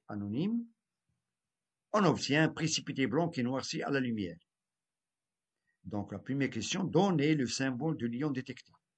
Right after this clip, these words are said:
Qui est l'ion qui se trouve dans cette solution anonyme ? Lorsqu'on verse de nitrate d'argent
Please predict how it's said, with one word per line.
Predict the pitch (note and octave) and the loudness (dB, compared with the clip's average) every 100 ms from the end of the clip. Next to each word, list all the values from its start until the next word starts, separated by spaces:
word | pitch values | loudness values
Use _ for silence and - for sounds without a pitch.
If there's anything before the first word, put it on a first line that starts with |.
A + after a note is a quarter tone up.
| _ _ _ _ - _ - | _ _ _ _ -20 _ -10
Qui | E3+ E3+ | 0 4
est | E3+ G3+ B2 | 4 2 -6
l'ion | A#2+ B2+ B2 C#3 D#3+ | -2 0 0 0 -2
qui | C#3 | -4
se | A2 B2+ | -8 -8
trouve | A2+ B2+ G#2 | -6 -6 -4
dans | A2 | -6
cette | G#2 B2+ | -6 -8
solution | - B2+ A#2+ A#2 - A#2+ E2+ - _ - - _ - | -8 -4 -4 -4 -6 -4 -6 -12 _ -20 -20 _ -4
anonyme ? | C3+ A#2+ A2 A2+ D#3 G3 - _ _ _ _ _ _ _ _ G#2+ | 0 2 2 2 0 -2 -8 _ _ _ _ _ _ _ _ 2
Lorsqu'on | D#3+ E3 - D#3+ D3+ | 4 4 2 2 2
verse | A#2+ C#3+ A#2 - - - - | 4 4 4 0 -8 -10 -8
de | A#2 | -2
nitrate | B2+ C#3+ C3 B2+ F#2+ | 0 0 -2 -4 -4
d'argent | G2+ F2+ B2+ D#3+ | -6 -6 -4 -4